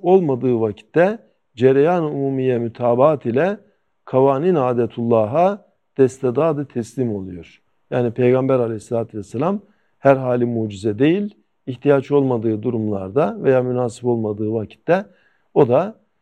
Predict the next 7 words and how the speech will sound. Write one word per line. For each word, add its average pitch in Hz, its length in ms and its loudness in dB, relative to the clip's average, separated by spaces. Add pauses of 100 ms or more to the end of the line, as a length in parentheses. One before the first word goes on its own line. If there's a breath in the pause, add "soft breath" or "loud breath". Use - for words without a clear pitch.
(180)
sıcaktan 135 580 2
soğuktan 127 720 -4 (140)
aynen 123 420 -2
etkilenmekte, 113 920 -2 (280)
aç 139 220 0
kalmaktan 120 680 -2
etkilenmekte, 104 880 -2